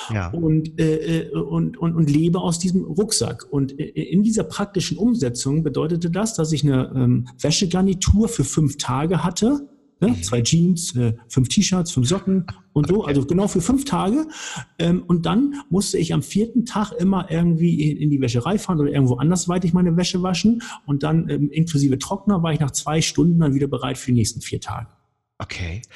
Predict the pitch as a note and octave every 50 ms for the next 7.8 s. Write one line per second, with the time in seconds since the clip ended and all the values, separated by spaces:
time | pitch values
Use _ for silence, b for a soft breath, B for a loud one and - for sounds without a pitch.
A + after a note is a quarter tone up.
0 | B B B - G2 - D3+ - - - - A#2+ G#2 G#2 G#2 F#2+ F#2+ F#2 E2+ -
1 | - G#2 F2+ B2 - - G2+ - - - F2 E2+ - - G2 G2+ - - A#2+ A#2
2 | G2+ G2 G2+ - F2+ G#2+ A2+ A2 G#2+ G#2+ G#2+ G2 - - A2 A2 A2 G#2+ G#2+ G#2+
3 | G#2 - - G2 A2 A2+ A2+ A#2 A#2 - A#2 A2 G#2 G#2 G#2 G#2+ G#2+ G#2+ G#2 -
4 | - G2+ G2+ G#2+ G#2+ G2+ F#2 - - - D3+ - C3 D3+ C#3 B2+ B2 A2+ A2+ -
5 | - - B2+ D3+ - - F#2 C3 E3 F3 D#3+ D#3+ D#3+ D#3 D3 B2+ B2+ C3 B2+ -
6 | - C#3+ C#3+ B2 - - - G#2+ - B2+ C#3 D3 - - F#3 F3 - E3+ E3+ D#3+
7 | - F#3 E3+ E3+ - - - - D#3+ F3+ A3+ G3 D#3+ B2+ B2